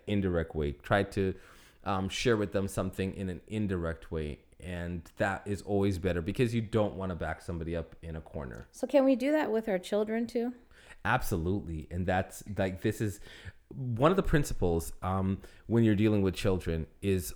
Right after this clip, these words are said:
Speaker 1: always to reframe something in the positive instead of the negative. Like I said before, you do not wanna re-, reinforce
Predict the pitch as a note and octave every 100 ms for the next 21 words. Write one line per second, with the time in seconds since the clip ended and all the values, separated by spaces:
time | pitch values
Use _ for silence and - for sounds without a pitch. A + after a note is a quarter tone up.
0 | - G#2 G#2 G2+ G2+ - - F2 F#2 G2
1 | - A#2 A2 A2+ - G2 F#2 F#2 - F#2
2 | F#2 D#2+ - E2+ E2 E2 D2 C2+ - E2
3 | - F2 E2+ E2 E2 D#2+ D#2 F2 F2+ F2+
4 | F#2+ E2 E2+ - F2 E2 F#2 G2+ G#2 G#2
5 | G#2 A#2+ A2+ F#2+ - G2 F2+ G#2+ G#2+ G2
6 | - G#2 F2